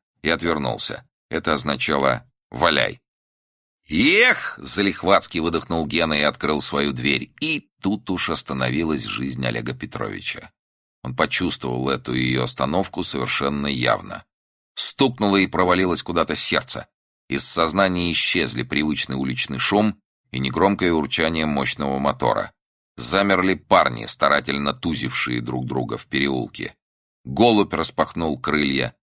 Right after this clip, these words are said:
повис между жёлтыми стенами домов. Из стеклянной пустоты, в которую превратился воздух, вдруг соткалась странная фигура человека, который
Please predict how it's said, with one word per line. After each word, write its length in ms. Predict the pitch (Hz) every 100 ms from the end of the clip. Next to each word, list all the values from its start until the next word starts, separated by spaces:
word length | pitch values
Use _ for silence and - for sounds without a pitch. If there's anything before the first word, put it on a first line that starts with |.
| _ _ -
повис 440 | 80 85 82 -
между 380 | 73 73 62 64
жёлтыми 520 | 65 78 65 65 67
стенами 500 | 64 - 65 65 64
домов. 640 | 58 65 64 55 - - _ _ _ _ _ _ _ _ -
Из 160 | 71 -
стеклянной 560 | - - 107 110 101
пустоты, 540 | 87 98 - 98 - 87
в 80 | -
которую 440 | 73 85 82 73
превратился 640 | 78 76 78 82 76 - 71
воздух, 540 | 85 104 92 104 - _ _ _ _ _ -
вдруг 360 | 64 90 90
соткалась 640 | - 78 - 90 87 82 -
странная 600 | - 87 85 85 82 78
фигура 400 | 78 73 82 78
человека, 680 | - 78 82 82 71 65 65
который 640 | 69 - 85 80 73